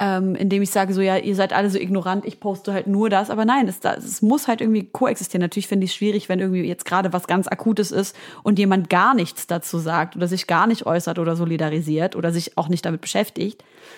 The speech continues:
Aber ich glaube, das muss auch einfach auf Instagram genauso sein. Also keine Ahnung, man kann,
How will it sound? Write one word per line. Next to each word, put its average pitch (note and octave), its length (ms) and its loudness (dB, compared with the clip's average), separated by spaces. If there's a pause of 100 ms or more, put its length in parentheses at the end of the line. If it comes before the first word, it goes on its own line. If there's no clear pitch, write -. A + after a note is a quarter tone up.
(1040)
Aber A3 200 4
ich - 140 -2
glaube, A#3 300 2
das A3 180 -2
muss C4 280 2
auch - 340 2
einfach G#3+ 300 -2
auf G3+ 140 -2
Instagram G3+ 500 0
genauso G3 400 2
sein. G3 380 0
Also G3+ 280 0
keine A#3 320 0
Ahnung, G3 280 2
man G3+ 200 2
kann, B3+ 500 2